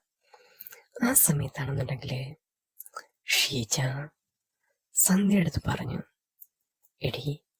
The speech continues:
സമയം ഒരുപാടായില്ലേ, ഇനിയിപ്പം നിങ്ങൾ പോവണ്ട.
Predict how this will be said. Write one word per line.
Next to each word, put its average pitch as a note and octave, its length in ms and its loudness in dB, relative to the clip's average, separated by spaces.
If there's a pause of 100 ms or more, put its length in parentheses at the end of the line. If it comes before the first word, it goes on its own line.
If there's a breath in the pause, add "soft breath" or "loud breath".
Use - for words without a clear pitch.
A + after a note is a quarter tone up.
(420)
സമയം E3 380 2
ഒരുപാടായില്ലേ, C3 760 -2 (720 soft breath)
ഇനിയിപ്പം C3+ 320 -2
നിങ്ങൾ D#3 200 4 (120)
പോവണ്ട. C#3 340 0